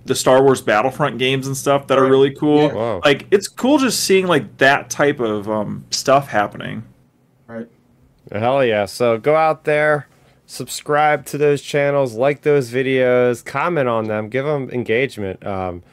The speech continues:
Speaker 3: 'cause there's a lot of channels out there that are smaller, and, uh,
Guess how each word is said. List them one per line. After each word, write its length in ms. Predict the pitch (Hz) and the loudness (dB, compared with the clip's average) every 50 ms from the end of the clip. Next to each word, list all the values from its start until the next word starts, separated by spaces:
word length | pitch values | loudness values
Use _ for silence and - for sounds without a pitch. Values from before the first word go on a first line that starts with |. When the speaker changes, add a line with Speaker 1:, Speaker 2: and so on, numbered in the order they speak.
| _ _ _ _ _ _ _ _ - | _ _ _ _ _ _ _ _ -10
Speaker 3:
'cause 160 | - 117 110 | -8 -6 -6
there's 140 | 131 147 156 | -6 -6 -4
a 60 | 165 | -2
lot 220 | 165 165 165 160 | 0 0 0 -2
of 80 | 147 127 | -2 -4
channels 420 | - - 143 151 156 139 117 98 107 | -4 -2 -2 -2 0 -2 -4 -2 -2
out 260 | 110 127 143 139 - | -2 -2 -2 -4 -4
there 240 | - 101 95 95 90 | -4 -4 -4 -4 -4
that 200 | 90 92 92 87 | -4 -4 -4 -4
are 80 | 90 90 | -4 -6
smaller, 640 | - - - - 98 104 117 127 120 107 95 90 87 | -8 -10 -8 -6 -2 -2 0 0 0 0 0 -2 -4
and, 480 | 85 92 92 92 92 90 90 90 80 92 | -4 -4 -6 -6 -8 -8 -10 -10 -8 -8
uh, 320 | 90 87 87 87 85 82 | -6 -6 -6 -6 -8 -10